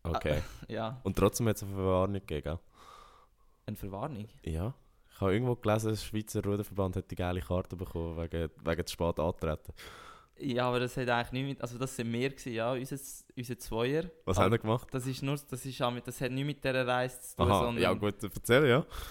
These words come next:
Speaker 2: das hat damit zu tun, dass wir eigentlich vom, also du tust halt vor dem Rennen, hast du, tust du aufwärmen,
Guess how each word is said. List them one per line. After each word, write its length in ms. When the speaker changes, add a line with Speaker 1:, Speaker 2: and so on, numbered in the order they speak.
Speaker 2:
das 120
hat 180
damit 260
zu 120
tun, 220
dass 200
wir 200
eigentlich 300
vom, 260
also 160
du 140
tust 220
halt 160
vor 160
dem 100
Rennen, 340
hast 200
du, 240
tust 260
du 140
aufwärmen, 500